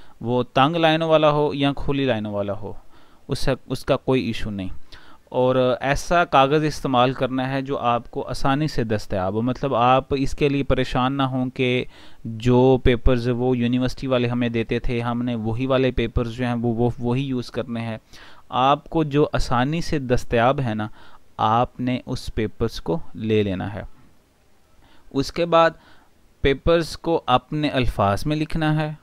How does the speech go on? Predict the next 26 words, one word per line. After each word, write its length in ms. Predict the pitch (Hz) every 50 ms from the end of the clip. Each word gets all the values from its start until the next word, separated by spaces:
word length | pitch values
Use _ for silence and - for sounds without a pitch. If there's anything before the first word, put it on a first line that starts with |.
| _ -
हर 240 | - 127 131 143 143
सवाल 460 | - - - 139 120 113 110 113 120
के 140 | - - -
आखिर 420 | - 120 120 120 - - 139 131
में 140 | 131 135 131
मुसन्नफ़ 840 | 131 131 127 120 - - - 117 110 110 113 123 139 156 156 - - - -
और 160 | 127 123 123
किताब 600 | - - - - - - 107 104 104 110 117 113 - -
के 80 | - 127
नाम 440 | 120 113 107 107 104 107 117 135 135
का 200 | 127 - 131 123
हवाला 440 | 117 120 113 110 107 101 101 104 104
देना 300 | 101 101 98 98 98 95
है 180 | 101 90 - - - - - _ - - - - _ - - - - - -
और 160 | - 123 127
दस्तखत 720 | 123 123 117 - 143 143 - - - 139 - 135 - -
करने 360 | - - - - - 101 92 92
हैं। 200 | 104 107 101 - - - - - - - - - 123
मतलब 280 | 120 - - 139 127
आपने 360 | 123 123 127 131 151 156 151 151
क्या 220 | 135 151 143 147
करना 320 | 139 147 131 135 143 139
है 160 | 135 139 139 135
कि 140 | - 147
पेपर्स 560 | 135 - 131 113 113 - - - 127 123 - -
को 400 | - - 123 120 120 120 -